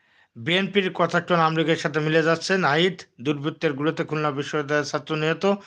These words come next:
আমরা কোনো, আহ, গতদিন ঢাকা বিশ্ববিদ্যালয়ে এক অজ্ঞাত ব্যক্তির লাশ ঝুলতে দেখেছি। আজকে আবার, আহ, খুলনা বিশ্ববিদ্যালয়ের ছাত্র নিহত। আমরা কোনো ছাত্র এবং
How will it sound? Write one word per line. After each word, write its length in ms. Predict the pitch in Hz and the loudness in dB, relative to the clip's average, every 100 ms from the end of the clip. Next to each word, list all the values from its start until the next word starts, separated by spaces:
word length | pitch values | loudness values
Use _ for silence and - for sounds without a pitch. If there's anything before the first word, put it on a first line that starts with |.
| - - - | -18 -20 -8
আমরা 200 | 147 170 | 0 0
কোনো, 380 | 175 180 175 156 | 2 2 2 0
আহ, 340 | 143 139 139 | -4 -6 -8
গতদিন 480 | 123 151 175 165 180 | -4 -2 0 0 0
ঢাকা 260 | 147 151 160 | 0 0 0
বিশ্ববিদ্যালয়ে 600 | 160 - 165 175 175 165 | -2 -6 -4 0 2 2
এক 160 | 156 | 2
অজ্ঞাত 340 | 151 139 156 156 | 0 0 -2 0
ব্যক্তির 360 | 147 143 156 | -2 -2 -2
লাশ 200 | 147 143 | 0 0
ঝুলতে 300 | 131 151 151 | 0 -6 -6
দেখেছি। 480 | 151 165 165 180 226 - _ _ _ 131 | -4 -2 -2 -4 -6 -8 _ _ _ -8
আজকে 280 | 127 165 | -4 0
আবার, 260 | 151 156 151 | 2 2 0
আহ, 720 | 135 - 120 117 127 139 139 - _ _ _ | -4 -10 -18 -14 -10 -6 -8 -10 _ _ _
খুলনা 280 | _ 165 180 | _ 2 2
বিশ্ববিদ্যালয়ের 560 | 175 175 196 180 180 175 | 2 0 0 2 2 2
ছাত্র 260 | 165 165 | -2 0
নিহত। 260 | 165 170 170 | 2 2 2
আমরা 240 | 175 160 | 2 2
কোনো 260 | 160 160 156 | 0 0 -2
ছাত্র 380 | 156 151 143 170 | 0 -2 0 0
এবং 300 | 165 165 | 2 2